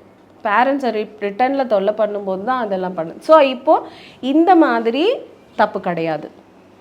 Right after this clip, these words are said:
So, அந்த நேரத்துல நம்ம வந்து குழந்தைய இது பண்ணிட்டு, "ஐயோ, நான் அதர்மத்துல போயிட்டேன்," அந்த கன்ஃபியூஷன் வேண்டாம்.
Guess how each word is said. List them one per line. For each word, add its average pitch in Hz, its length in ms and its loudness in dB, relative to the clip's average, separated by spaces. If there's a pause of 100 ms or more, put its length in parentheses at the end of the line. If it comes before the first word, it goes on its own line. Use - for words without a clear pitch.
(800)
So, 330 180 6
அந்த 302 360 8
நேரத்துல 320 500 6
நம்ம 277 260 2
வந்து 277 440 2
குழந்தைய 233 720 2
இது 214 160 -2
பண்ணிட்டு, 220 400 0
"ஐயோ, 214 400 -2
நான் 185 720 -4
அதர்மத்துல 226 640 -2
போயிட்டேன்," 190 440 0 (1160)
அந்த 220 260 -4
கன்ஃபியூஷன் 220 580 -4
வேண்டாம். 160 340 -12